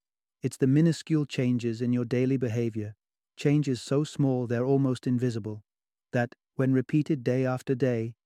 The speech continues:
evolve into habits. These habits, as subtle as they may seem, can fuel extraordinary results, redefining the course of your life.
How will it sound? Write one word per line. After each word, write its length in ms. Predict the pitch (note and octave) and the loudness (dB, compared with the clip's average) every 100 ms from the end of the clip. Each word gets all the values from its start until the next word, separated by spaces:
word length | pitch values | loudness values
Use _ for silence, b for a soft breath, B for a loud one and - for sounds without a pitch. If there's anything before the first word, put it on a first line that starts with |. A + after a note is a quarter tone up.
| _ - | _ -2
evolve 400 | A#2+ B2 B2 A#2+ | 2 2 2 2
into 220 | A#2+ A#2+ | 0 0
habits. 560 | G#2 G#2+ G2+ - - _ _ _ _ _ - | -4 -8 -10 -14 -20 _ _ _ _ _ 2
These 220 | D3+ D3+ | 4 4
habits, 420 | B2+ A#2 A2+ - | 2 0 -4 -6
as 120 | A#2 | -6
subtle 320 | - C3+ C#3+ C#3 | 0 0 2 0
as 100 | A#2 | 0
they 160 | B2+ | 0
may 160 | A#2 A#2 | 0 -2
seem, 460 | - B2+ A2+ G2 - _ _ | -2 -2 -2 -4 -10 _ _
can 160 | - B2 | 2 2
fuel 400 | - D3+ C3+ B2+ | 4 4 4 4
extraordinary 920 | A#2 - - C#3+ C3+ A#2 A2+ G#2+ G#2+ | -2 -10 -2 2 2 2 0 0 0
results, 640 | G#2+ G#2 A2+ G2+ - - - _ _ - | -2 -2 -4 -6 -10 -20 -20 _ _ 0
redefining 720 | C3+ C#3+ C3 C3 A#2 G#2+ G#2 | 2 2 0 -2 -2 -2 -4
the 80 | G2+ | -4
course 320 | B2 A#2 - | -4 -4 -6
of 100 | G2 | -6
your 160 | G#2 | -4
life. 380 | G2+ G2 F#2+ - | -4 -6 -8 -14